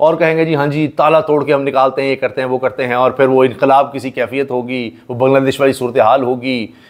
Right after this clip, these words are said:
कोई कुछ नहीं कर सकेगा। और इमरान खान आके बाहर कह रहे होंगे उनसे कि, "नहीं, नहीं, नहीं, ऐसा नहीं करना, जो होना है वो अदालतों से ही करेंगे और सारा कुछ होगा।"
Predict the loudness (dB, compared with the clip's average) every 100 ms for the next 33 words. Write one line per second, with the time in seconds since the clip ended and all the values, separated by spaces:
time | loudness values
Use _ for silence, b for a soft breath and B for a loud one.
0 | B 0 0 0 -2 0 0 2 2 4
1 | 4 4 2 0 0 0 2 2 0 0
2 | 0 2 2 0 -4 -6 -6 -8 -6 -6
3 | -4 -4 -4 -4 -2 -2 0 0 0 0
4 | 2 0 0 B B -2 0 2 2 2
5 | 4 2 0 -2 -4 -2 -2 0 -2 2
6 | 2 2 -2 -6 0 2 2 -2